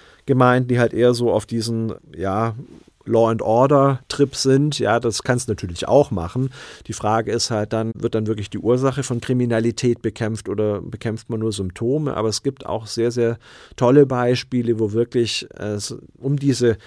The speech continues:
Präventionsräte, die sich dann auch teilweise bilden, so ein ganzes Spinnennetz an unterschiedlichen Akteuren bildet,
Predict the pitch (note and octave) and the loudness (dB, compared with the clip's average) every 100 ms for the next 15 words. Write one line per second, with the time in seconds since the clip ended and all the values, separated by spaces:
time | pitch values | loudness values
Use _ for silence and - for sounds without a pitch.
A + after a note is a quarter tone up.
0 | - _ _ - A2+ A2 - A2+ A#2 - | -20 _ _ -4 -2 -2 -2 -2 -2 -2
1 | A2+ B2 E3 D#3 C3 A#2+ A#2 - A2 G2 | 2 4 4 2 0 0 -2 -4 -2 -2
2 | A2 - A2 G#2+ A2 A#2 A2+ A2+ A2+ A2+ | -4 -4 -2 0 -2 -2 -2 -2 -2 -4
3 | B2 E3+ C#3 - - - E3 D3 A#2 A2 | -4 -4 -4 -6 -2 2 4 4 2 0
4 | - - - - A2 A#2 A2 D#3 D3+ D3+ | -2 -8 -6 -4 -4 -4 -6 -4 0 0
5 | C#3+ C3 B2+ - G2+ - - B2 C3+ C#3+ | 0 0 -2 -2 -4 -4 0 4 4 2
6 | B2+ C3 C#3 C#3+ C#3 C#3 | 4 6 6 6 4 2